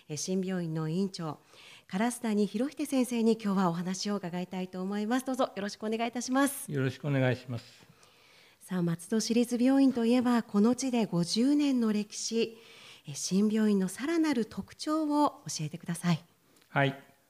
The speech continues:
Speaker 2: 国保松戸市立病院、改め松戸市立総合医療センターは、今年の十二月二十七日開院予定で準備を進め、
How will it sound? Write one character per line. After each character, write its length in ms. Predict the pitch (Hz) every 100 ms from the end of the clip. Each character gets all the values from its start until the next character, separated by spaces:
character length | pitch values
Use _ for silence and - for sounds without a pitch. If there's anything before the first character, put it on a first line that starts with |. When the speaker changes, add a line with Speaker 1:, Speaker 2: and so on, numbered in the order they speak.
| _ _ _
Speaker 2:
国 160 | - 180
保 160 | - 143
松 220 | 120 123
戸 140 | 135
市 80 | -
立 320 | 143 135 131 123
病 220 | 131 120
院、 140 | 107 -
改 340 | 123 117 123 113
め 220 | 101 - -
松 220 | 131 -
戸 100 | 151
市 140 | 170
立 220 | 143 -
総 260 | - 151 139
合 180 | 139 139
医 60 |
療 180 | 131 131
セ 140 | - 139
ン 100 | 123
タ 220 | 123 101
ー 40 |
は、 240 | 95 107 120
今 100 | - 131
年 200 | 151 165
の 160 | 156
十 200 | 127 185
二 100 | 202
月 240 | 190 190 190
二 160 | 185
十 120 | 160 139
七 200 | - 143
日 240 | - 151
開 280 | - 139 139
院 160 | 135
予 120 | 135 127
定 220 | 117 101
で 240 | 107 123
準 260 | 131 156 123
備 140 | 110
を 40 | 160
進 260 | - - 110
め、 160 | 95